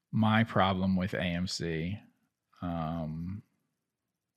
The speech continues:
is, let's see, where are we? Uh, before covid. Yeah.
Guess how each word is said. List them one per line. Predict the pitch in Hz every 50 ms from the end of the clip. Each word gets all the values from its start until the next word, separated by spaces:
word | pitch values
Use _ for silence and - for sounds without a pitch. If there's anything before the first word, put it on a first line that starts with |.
| _ _ _ _ _ _ _ _ _ _ _ _ _ _ _ _ _ _
is, | 98 95 92 90 90 87 92 98
let's | 110 80 64 - - -
see, | - - -
where | - 50 50 -
are | 76 67 64
we? | 62 64 - 85 90 - _ _ _ _ - 185 -
Uh, | 101 95 92 90 90
before | 90 101 110 - - 110 107 104 104 101 98 98 95 92 - _ _
covid. | - - 90 80 156 - - - 80 - - - _ _ _ _ _ _ _
Yeah. | - 95 76 - -